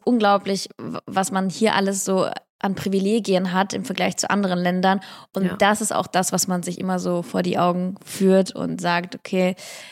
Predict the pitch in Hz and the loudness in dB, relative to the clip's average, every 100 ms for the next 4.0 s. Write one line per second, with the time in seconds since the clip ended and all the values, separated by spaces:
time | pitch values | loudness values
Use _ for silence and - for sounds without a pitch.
0 | - 202 190 196 185 180 185 - 208 185 | -2 -2 0 -2 -2 -6 -10 0 2 2
1 | 185 185 185 185 202 202 185 196 196 214 | 2 0 2 4 4 4 2 2 2 0
2 | 208 220 - 190 - - 226 220 220 - | 0 -2 -2 -2 -2 4 4 4 -2 -14
3 | - - 196 220 202 - 202 185 214 | -10 -2 2 4 2 2 2 4 2